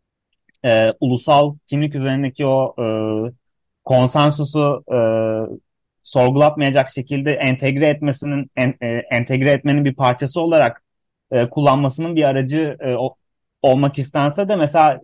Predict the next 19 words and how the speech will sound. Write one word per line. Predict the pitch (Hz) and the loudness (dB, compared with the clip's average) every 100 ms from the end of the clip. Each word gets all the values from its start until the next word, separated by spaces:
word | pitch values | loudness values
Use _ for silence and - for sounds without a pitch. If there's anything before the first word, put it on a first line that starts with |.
| 127 | -2
Diyarbakırlılar, | 147 160 160 147 143 120 123 160 185 | 4 4 2 -4 -4 -4 0 0 -2
Kürtler | 147 135 160 180 | -6 -4 -2 0
o-, | 160 147 147 | 0 -4 -2
orada | 147 143 143 156 | 0 2 0 -4
bir | 185 - _ _ _ _ | -6 -10 _ _ _ _
kendi | - 135 160 | -2 0 -2
kimliklerini | 170 156 147 139 151 190 | -2 -2 0 0 0 0
ifade | 160 - 143 151 | 0 2 2 4
alanı | 170 147 151 | 4 4 0
görüyorlar. | 156 143 117 101 95 98 | 0 0 2 0 0 0
O | 156 | 0
yüzden | 143 165 175 | 0 -2 -4
mesela | 143 - 151 | -6 -2 -2
bu | 151 165 | -2 -4
bir | |
çatışma | 156 151 147 170 | -6 -8 -6 -2
alanı | 160 143 139 | 0 2 2
haline | 131 113 104 | 0 0 -2
geliyor. | 98 98 98 90 | -4 -2 -2 -2